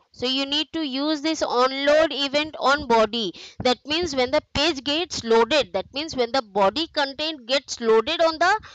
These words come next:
web browser, that time you need to change the color, right? So the function fun one is going to call here. We are going to call the function fun one here in this on load,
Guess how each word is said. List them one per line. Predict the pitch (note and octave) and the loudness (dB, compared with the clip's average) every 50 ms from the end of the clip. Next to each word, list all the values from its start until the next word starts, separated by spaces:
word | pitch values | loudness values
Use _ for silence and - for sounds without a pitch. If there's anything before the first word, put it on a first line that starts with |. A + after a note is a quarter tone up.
| - - - - - | -20 -20 -20 -6 -2
web | A3+ B3+ C#4 B3 A3+ | 0 2 2 2 0
browser, | A3 A#3 G#3+ G3+ G#3+ A3 G#3 A3+ C#4+ E4+ D#4 B3+ | 0 2 4 4 4 2 2 0 0 -2 -2 0
that | A#3+ A3+ A#3+ C4+ - _ - | 0 0 0 0 -2 _ -2
time | E4+ F4+ G#4 G#4+ G#4+ | 0 0 0 0 0
you | G#4 G4 | 0 0
need | G4+ F#4+ - | 0 -2 -2
to | F#4+ F4+ | -4 -4
change | - F#4 E4 D#4 D4+ C#4 | -2 -2 -4 -4 -2 -2
the | D4 C4+ | -2 -2
color, | - A#3 G3+ F#3 E3 C#3 D#3 | 0 0 -2 -2 -2 -4 -4
right? | G3 G#3+ B3+ F4+ A4 G#4 - - - - - - - | -2 -2 0 -2 -2 -4 -8 -14 -20 -20 -20 -18 -6
So | - - C4 C#4 D#4 G4+ F#4+ - - - _ _ _ _ _ _ - - | 0 2 4 4 4 4 2 -2 -6 -20 _ _ _ _ _ _ -12 -6
the | - A3 - | -6 -6 -4
function | _ - A3+ A3 A#3 A3+ - D#4+ E4+ F4 E4 _ | _ 0 0 0 0 -2 -2 -2 -2 -2 -4 _
fun | - D4 C4+ C4 C#4 C#4 B3+ | 0 2 2 2 2 0 2
one | B3+ C#4 D4 E4+ F#4 - - | 2 2 2 2 0 -6 -8
is | - B3 C4 A#3+ G#3+ | -6 -6 -6 -4 0
going | A#3 A#3 A3+ A#3 G#3+ | 2 2 2 2 0
to | - B3+ | -4 -8
call | - - A3+ G#3+ G#3 G#3+ A3+ | -4 0 2 4 4 4 2
here. | G#3+ - - - C#4 D4 C#4+ B3+ G3+ G3 A#3+ C#4 - C#4 | 0 -4 -6 -2 0 2 4 4 4 4 2 0 -2 -4
We | A#3 A3+ A3+ | -4 -4 -2
are | |
going | G#3 G#3+ B3 C4+ C#4+ - | 0 0 0 0 -2 -4
to | D4 | -8
call | - - B3 A#3 A3+ A3+ A#3 | -4 0 2 2 4 2 2
the | A#3+ A#3+ | 0 -2
function | - A3 G3 G3 F3+ - B3 A#3+ A#3 - | -2 -4 -4 -4 -4 -4 -4 -4 -2 -2
fun | A3 G3+ G3 F#3+ G3 | -2 -2 -2 -2 -2
one | G#3+ A3+ A#3 A#3 A#3 | -2 -2 -2 -2 -6
here | A3+ G#3+ C4+ D4 C#4+ A#3+ G3+ G#3+ - F4 E4+ _ _ _ _ _ _ _ _ _ _ _ | -10 -6 -2 0 0 2 2 0 0 -2 -6 _ _ _ _ _ _ _ _ _ _ _
in | - G3+ G#3 A3 G#3+ | -8 -6 -6 -4 -2
this | G#3+ C4 D4+ G4 G4 - - - _ _ _ _ - | 0 2 2 0 -2 -4 -12 -20 _ _ _ _ -2
on | - A3 A3 A3+ A3 G#3+ | 0 2 2 2 2 4
load, | A3+ B3 D4+ F4 E4 | 4 6 4 4 2